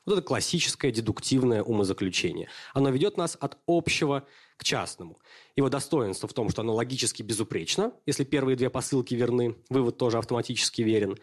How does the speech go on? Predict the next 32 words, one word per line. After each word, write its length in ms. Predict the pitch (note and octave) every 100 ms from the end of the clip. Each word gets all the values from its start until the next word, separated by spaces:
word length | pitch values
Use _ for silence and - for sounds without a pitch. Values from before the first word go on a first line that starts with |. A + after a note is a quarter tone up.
| - - - - -
Но 80 | A#3+
его 120 | B3
недостаток 440 | F#3+ E3 G3 E3
в 60 | -
том, 180 | G3+ F#3+
что 120 | -
оно, 120 | E3
в 40 | D3+
общем-то, 460 | C#3 D3 C#3+ C3+ A#2+
бессмысленно 600 | C3+ C3 D#3+ F#3 D3 D3+
с 40 |
прагматичной 540 | - C3+ B2+ C3+ - A#2
точки 260 | A#2 -
зрения. 420 | A2 A2 F#2 D#2 -
С 60 | -
прагма-, 280 | G#2+ G#2+ G#2
с 120 | -
прагматичной 420 | B2 A2 C#3+ C3+
точки 240 | C3 -
зрения 300 | A#2+ C3+ F3+
мы 100 | D#3
бы 100 | C3
хотели, 260 | B2+ D#3 C3+
наоборот, 520 | B2+ A2+ A2+ A#2+ - -
восходить 400 | F#2 G2 G#2+ -
от 240 | G#2+ - - - -
частного 500 | D3+ C3+ - A#2+ A2
к 80 | -
общему, 420 | C#3+ - - E2
обобщать 520 | - - - D3+ A#2 G2+
наши 260 | F2+ -
наблюдения 600 | F#2+ G2 G2+ G#3+ G#3 F3